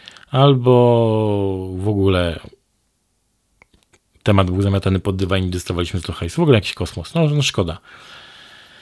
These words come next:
Więc ja się trochę nie dziwię, że niektórzy, e, brali w łapę, no bo masz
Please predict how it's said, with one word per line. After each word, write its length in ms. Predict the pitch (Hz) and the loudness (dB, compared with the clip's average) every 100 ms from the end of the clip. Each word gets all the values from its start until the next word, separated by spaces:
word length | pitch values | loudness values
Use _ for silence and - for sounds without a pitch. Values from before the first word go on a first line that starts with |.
| - - _ _ - | -20 -20 _ _ -4
Więc 140 | 113 | -2
ja 60 | 131 | 2
się 140 | 143 | 4
trochę 160 | 120 127 | 6 6
nie 80 | 117 | 6
dziwię, 200 | 113 110 | 4 4
że 100 | 104 | 2
niektórzy, 680 | 98 104 101 98 98 95 92 - 101 98 98 | 2 0 2 2 2 0 -4 -10 -8 -6 -6
e, 40 | |
brali 320 | 95 104 101 | -4 -2 0
w 80 | 98 | 2
łapę, 240 | 117 123 | 0 2
no 120 | 113 104 | 0 0
bo 340 | 101 101 98 | 0 0 2
masz 420 | 98 101 - - | 0 0 -2 -4